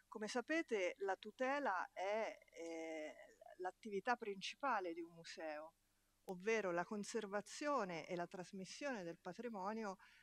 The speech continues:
sono le ragioni primarie per cui esistono dei musei. E, mm, la conservazione è anche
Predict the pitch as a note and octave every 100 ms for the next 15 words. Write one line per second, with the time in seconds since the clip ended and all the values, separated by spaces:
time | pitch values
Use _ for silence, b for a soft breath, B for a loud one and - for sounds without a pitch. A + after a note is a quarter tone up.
0 | B - C4+ A3+ G3+ G3+ G#3 G3 G3 A3+
1 | B3+ A#3+ G#3 F3 - _ G3+ A3 A3+ C4
2 | A3 F3 E3 D#3 - B B - G3 F#3
3 | A3+ A3 G3+ F#3+ F#3 A3 G3+ - F3+ F3
4 | E3+ E3 D#3+ - C3+ G#2 C3+ E3+ _ -
5 | B B B B _ A3+ A3+ G#3+ G#3 G#3
6 | G3+ G3 F#3+ F3+ - - - - A#3 B3+
7 | B3+ C#4 C4 C#4 - F4 E4+ A3+ - G#3+
8 | G#3 A#3 C4+ B3+ A#3+ G#3+ F#3+